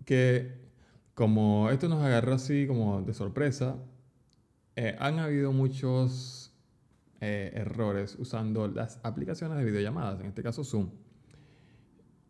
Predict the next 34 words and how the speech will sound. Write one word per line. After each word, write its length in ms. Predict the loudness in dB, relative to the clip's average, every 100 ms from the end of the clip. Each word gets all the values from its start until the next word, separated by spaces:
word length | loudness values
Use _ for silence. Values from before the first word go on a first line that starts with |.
| -20 -20 _
Porque 300 | 2 4 4
cuando 220 | 4 2
tú 80 | 4
llamas 220 | 2 4
a 40 | 4
una 140 | 4
persona, 720 | 2 2 0 2 0 -4 -14 -8
por 120 | -4
ejemplo, 220 | 0 0
por 140 | 2 0
WhatsApp, 600 | 0 0 0 0 -8 -20 _ _ _ _ -10
eh, 100 | -8
te 200 | -6 -4
llamas 220 | -4 -4
con 180 | -4 -2
un 60 |
amigo 720 | 0 2 2 2 0 -2 -8 -16
o 40 |
con 100 | -14
un 60 | -10
familiar, 540 | -6 -4 -2 -4 -6 -12 -20 _ _ _ _ _ _ _ _ _ _
o 720 | -2 2 4 4 2 0 -8 -16 -20 _ _ _
quizás 260 | -2 -2
con, 680 | 0 2 4 4 2 0 -6 -8
¿cuántos? 480 | -6 -6 -6 -14 -18 _
Con 160 | -6
cuatro 240 | 0 0 2
personas, 600 | 0 0 2 2 0 -4
próximamente 640 | -10 -8 -6 -4 -4 -4
seis, 280 | -4 -4 -4
ocho, 280 | -6 -6 -8
no 80 | -6
sé 180 | -4
cuánto, 460 | -2 -2 -2 -6 -10